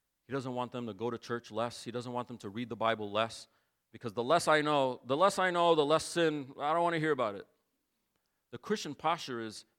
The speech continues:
"Tell me what I need to know. Tell me what's wrong in my life. And I'm gonna trust that even though in my flesh I'm unable to overcome it, you're gonna give me what I need to overcome it," and he will.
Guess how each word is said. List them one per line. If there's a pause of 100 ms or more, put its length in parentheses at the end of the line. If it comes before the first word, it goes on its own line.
(160)
"Tell
me
what
I
need
to
know. (580)
Tell
me
what's
wrong
in
my
life. (960)
And
I'm
gonna
trust (500)
that
even
though
in
my
flesh
I'm
unable
to
overcome
it, (320)
you're
gonna
give
me
what
I
need
to
overcome
it,"
and
he
will.